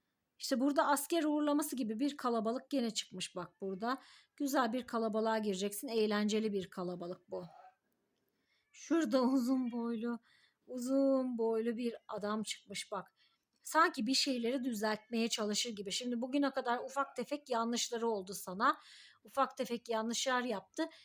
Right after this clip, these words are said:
Sen böyle, bu senin şimdiki patronu olabilir. Ufak tefek yanlışlar yaptı sana. Fakat senin gidici olduğunu anlayınca böyle bir, e, seni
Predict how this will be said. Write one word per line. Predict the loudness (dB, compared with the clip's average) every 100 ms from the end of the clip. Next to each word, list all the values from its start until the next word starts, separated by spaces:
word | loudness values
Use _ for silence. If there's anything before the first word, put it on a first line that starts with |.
| _
Sen | -4 4 6 6 4
böyle, | 2 0
bu |
senin | -4 -4 -4 -6 -6
şimdiki | -4 -4 -4 -8
patronu | -10 -12 -8 -6 -6
olabilir. | -6 -4 -6 -8 -14 -20 _ _ _
Ufak | -6 0 -2 0
tefek | -4 -2 -4
yanlışlar | -4 -2 -2 0 2 2
yaptı | 2 0 -6
sana. | -4 -2 -2 -4 -10 _
Fakat | -8 -2 -2 -2
senin | -4 -2 -2
gidici | -2 -2 -2
olduğunu | -2 -4 -6 -10 -6
anlayınca | -2 0 0 -2 -2 -2 -4 -4 -2 0 0 -4 -10 _ _ _
böyle | -2 0 0 -2 -4 -6
bir, | -4 -4
e, | -6 -4 -4 -4 -4 -6
seni | -6 -6 -2 2 2 0 -6